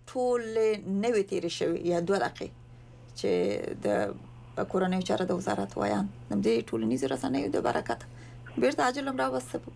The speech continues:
په خپرونې ته خیر دې وي، زموږ بلنه یې ومنله. ډېر زر ورته اطلاع ورکړه چې ولس یا خلک داسې په عذاب دي، څه کولی شي؟ هغوی ماجل اقدام وکړو.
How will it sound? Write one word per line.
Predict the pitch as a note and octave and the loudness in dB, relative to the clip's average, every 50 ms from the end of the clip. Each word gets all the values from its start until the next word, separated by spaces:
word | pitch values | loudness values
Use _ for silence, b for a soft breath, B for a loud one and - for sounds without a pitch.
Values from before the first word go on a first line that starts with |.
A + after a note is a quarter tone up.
| - | -4
په | - - - | -2 0 0
خپرونې | G3+ - - - - G3 G3 G3+ G#3+ A3 A3 | -2 -2 0 2 2 2 2 2 0 -2 -4
ته | A3+ | -4
خیر | G#3 - - - G#3 G#3 | -2 0 0 0 2 2
دې | A3 | 0
وي، | A3 G#3+ G#3 | 0 -2 -2
زموږ | G3 - - - F#3+ G3 | -4 -4 -4 -2 0 0
بلنه | G3 F#3+ G3+ - - - | 2 2 2 2 2 2
یې | - | 2
ومنله. | G#3 G#3 - - - - - C4 B B B B B B B B B - - | 0 0 0 0 -2 -2 -2 -4 B B B B B B B B B -2 2
ډېر | G#3 A#3 | 4 4
زر | A#3 G#3+ C4+ A#3 | 4 4 2 0
ورته | A#3 A3+ A3 G#3+ G#3+ | 0 0 -2 0 0
اطلاع | G3+ G3 G#3 G#3+ G#3 | 0 2 2 2 2
ورکړه | G#3 G3+ G3+ G3+ G#3 G3+ | 4 2 0 -2 -4 -2
چې | G3+ G#3+ G3+ G3+ - - | 0 0 0 0 0 2
ولس | - F#3+ G3+ G3+ G#3+ A3 A3 - - - - - | 2 2 4 4 2 0 0 -4 -12 -14 -10 -6
یا | - G#3 | -6 -6
خلک | F#3+ - - F#3+ F#3+ F#3+ F#3+ - - - - - - - - | -4 -2 0 2 2 2 0 -4 -8 -20 -20 -20 -20 -10 -4
داسې | - - F3+ - - - - - - - - - - | -4 -4 -2 -2 -4 -6 -6 -10 -18 -16 -14 -4 2
په | G3 | 4
عذاب | G3+ G3+ G3 G3+ F#3+ | 4 4 4 4 2
دي، | F#3+ - - - - - - - - - - - - - - - - - - | 0 -4 -10 -20 -20 -20 -12 -8 -8 -6 -6 -8 -14 -20 -20 -20 -18 -4 -2
څه | C4 B3 - | -2 -2 0
کولی | - - - - - - | 0 -2 -2 -2 -4 -6
شي؟ | - - - - - - - - - - - - | -8 -10 -12 -14 -14 -16 -16 -18 -18 -10 -2 0
هغوی | - G#3+ C#4+ D#4 | 2 2 2 2
ماجل | D#4+ E4 D#4 D4+ E4 D#4 D#4 | 0 0 -2 -2 -2 -2 -2
اقدام | - - - - - - - | -2 -4 -4 -4 -4 -4 -4
وکړو. | - - - - | -6 -10 -14 -16